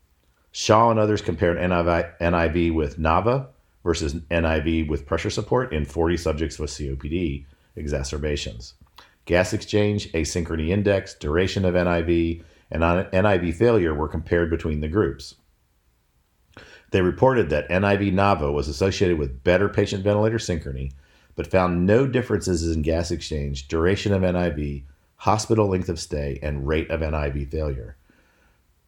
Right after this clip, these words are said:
In study after study, there seems to be an association of asynchrony with poor outcome. But in a number of studies, correction of asynchrony has not led to, to better outcomes. This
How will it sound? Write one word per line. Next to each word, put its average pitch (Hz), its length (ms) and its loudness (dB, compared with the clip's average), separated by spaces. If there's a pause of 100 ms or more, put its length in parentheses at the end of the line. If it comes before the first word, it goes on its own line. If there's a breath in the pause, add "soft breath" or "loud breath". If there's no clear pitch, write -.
(240)
In 82 320 -2
study - 480 4
after 104 240 0
study, 87 440 0 (120)
there 82 160 2
seems 107 300 2
to - 80 -4
be 87 160 0
an 78 60 2
association 95 920 0
of 69 200 -4
asynchrony 87 800 -2
with 76 280 -6
poor 87 300 0
outcome. 76 580 -4 (560 soft breath)
But 80 140 0
in 82 120 2
a 82 80 2
number 107 420 4
of 80 100 0
studies, 98 440 -2
correction 104 600 2
of 82 100 2
asynchrony 80 600 -2
has 82 180 0
not 87 300 -2
led 95 320 2
to, 87 260 -2 (200)
to 80 180 -4
better 82 400 2
outcomes. 65 640 -8 (540 soft breath)
This - 300 0